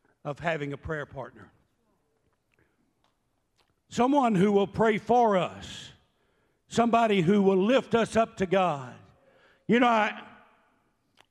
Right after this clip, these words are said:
several years ago, we were in the media building. My son wanted to go to a drug rehab center.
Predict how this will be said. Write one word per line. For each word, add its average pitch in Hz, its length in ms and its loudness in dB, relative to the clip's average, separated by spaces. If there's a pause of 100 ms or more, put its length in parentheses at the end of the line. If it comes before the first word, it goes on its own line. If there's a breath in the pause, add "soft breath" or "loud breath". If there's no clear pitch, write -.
(140)
several 277 360 0
years 202 320 4
ago, 180 460 0 (1500)
we 190 160 0
were 190 140 0
in 185 100 -2
the 165 80 -2
media 170 400 0
building. 170 560 -2 (2000)
My 220 160 0
son 226 420 -2
wanted 175 300 0
to 165 80 -2
go 185 180 2
to 170 240 -2
a 170 60 0
drug 165 520 0
rehab 151 460 -2
center. 147 440 -10